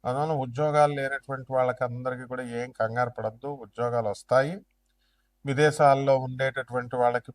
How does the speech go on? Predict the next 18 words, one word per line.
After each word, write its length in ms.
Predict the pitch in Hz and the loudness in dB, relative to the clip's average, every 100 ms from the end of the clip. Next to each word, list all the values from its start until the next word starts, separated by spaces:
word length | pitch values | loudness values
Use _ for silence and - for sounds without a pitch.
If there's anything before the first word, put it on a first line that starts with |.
| - | 4
పాపం 420 | 117 117 120 113 _ _ | 4 4 -2 -12 _ _
ఈ, 60 | 117 113 110 104 110 _ _ _ _ _ - | -8 -6 -6 -8 -12 _ _ _ _ _ -12
ఈ 100 | 117 113 107 107 117 | -4 -2 -2 -4 -2
ఈఎంఐలు 600 | 117 113 113 110 127 120 | -2 -2 -4 -4 -6 -8
ఇవి 320 | 107 113 120 | -10 -6 -2
అవి 260 | 110 113 120 | -2 0 -2
అన్నీ 240 | 107 117 | -2 -8
ఉంటాయి. 360 | 120 107 123 120 | -10 -6 -4 -2
అవన్నీ 300 | 110 110 117 | -4 -8 -8
కూడా 240 | 127 143 | -2 -2
బెంగ 280 | 120 107 117 | -2 -4 -2
పెట్టుకోవద్దు, 600 | 120 110 _ 110 107 117 | -8 -10 _ -6 -6 -6
అన్నీ 280 | 143 113 117 | -6 -6 -10
కూడా 160 | 113 | -12
మంచిగా 460 | 123 113 104 120 113 | -10 -10 -10 -8 -6
అవడానికి 440 | 107 104 104 107 | -4 -4 -6 -4
అవకాశాలు 540 | 113 95 104 - 117 110 | -4 -4 -10 -10 -18 -20
ఉన్నాయి. 280 | 104 _ | -20 _